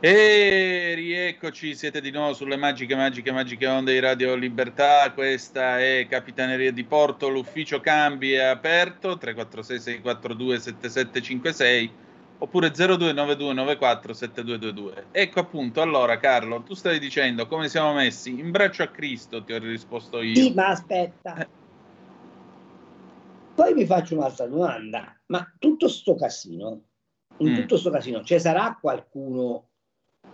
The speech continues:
Speaker 2: che ne profitta? E quando il monarca repubblicano mi dice: "Sorprendenti tante discussioni sulla fondatezza del rischio",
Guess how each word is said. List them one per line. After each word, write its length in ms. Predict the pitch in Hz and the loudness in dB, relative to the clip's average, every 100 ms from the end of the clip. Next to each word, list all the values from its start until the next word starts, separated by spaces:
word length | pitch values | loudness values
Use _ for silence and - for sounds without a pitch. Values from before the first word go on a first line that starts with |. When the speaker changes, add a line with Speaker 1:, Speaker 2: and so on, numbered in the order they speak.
| - - - | -20 -20 -4
Speaker 2:
che 140 | 147 | -2
ne 160 | 143 135 | -2 -2
profitta? 880 | 127 123 147 123 - 110 113 165 165 - _ _ _ _ - - - - - - - - | -4 -4 -8 -10 -8 -4 -2 -2 -6 -10 _ _ _ _ -20 -20 -14 -14 -14 -20 -20 -2
E 160 | 240 | -2
quando 440 | - 339 349 190 180 | 4 6 8 8 6
il 400 | 202 175 156 151 _ - | 6 2 2 -2 _ -16
monarca 540 | 131 151 180 196 180 - | -6 -4 -4 -6 -4 -4
repubblicano 800 | 123 127 123 113 131 143 135 | -4 -8 -8 -2 0 0 -2
mi 120 | 117 117 | -4 -4
dice: 480 | 135 147 - 113 | -4 -4 0 0
"Sorprendenti 880 | 110 131 127 143 135 131 180 165 139 | 2 -2 -2 -2 0 0 0 0 0
tante 300 | 151 156 147 | 0 2 0
discussioni 580 | 123 - - - 156 170 | -6 -8 -14 0 4 4
sulla 220 | 170 113 | 2 -2
fondatezza 580 | 110 110 110 151 156 107 | 0 0 2 2 0 -2
del 220 | 107 98 | 0 0
rischio", 540 | 90 85 - - - | -2 -12 -8 -2 -2